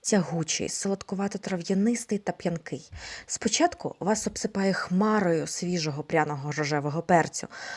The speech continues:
а коли пило сідає, з'являються червоні троянди. І хоч вони там є до кінця, вони тонуть в пряно-ароматичних хвилях пачулі та перцю. Пачулі тут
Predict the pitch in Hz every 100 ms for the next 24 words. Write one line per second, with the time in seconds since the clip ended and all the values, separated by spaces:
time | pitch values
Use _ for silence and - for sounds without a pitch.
0 | - - - 226 226 214 208 196 170 156
1 | 151 131 240 262 247 233 - _ - 160
2 | 151 147 147 143 139 - 147 135 139 -
3 | 147 143 143 147 - - _ - - -
4 | - 262 262 - - 294 - - _ -
5 | 214 285 302 294 262 240 262 247 254 247
6 | - 359 - 156 190 220 233 - 254 247
7 | 196 - - 202 190 180 180 175 175 226
8 | - 180 - 180 170 - 160 - 220 196
9 | - 165 175 151 143 - - - - -
10 | - - 262 - 277 254 185 -